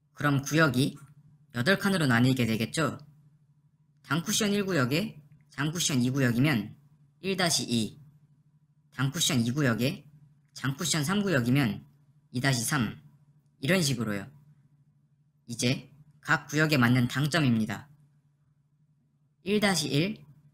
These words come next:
셋이 쓰리팁, 일 다시 이 셋이 반 쓰리팁, 일 다시 삼 넷이 반 쓰리팁, 일 다시 사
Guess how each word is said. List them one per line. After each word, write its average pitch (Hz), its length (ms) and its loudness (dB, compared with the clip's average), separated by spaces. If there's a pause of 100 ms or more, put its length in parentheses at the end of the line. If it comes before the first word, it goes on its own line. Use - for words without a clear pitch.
(160)
셋이 196 280 -6
쓰리팁, - 640 -4 (1160)
일 190 180 -2
다시 180 280 0
이 139 320 0 (680)
셋이 202 320 -2
반 175 360 -2 (100)
쓰리팁, 165 540 -6 (1200)
일 180 120 -2
다시 175 240 -2
삼 208 360 -2 (720)
넷이 127 300 0
반 180 360 0 (160)
쓰리팁, 151 600 -8 (1040)
일 180 180 -4
다시 160 240 -2
사 143 400 0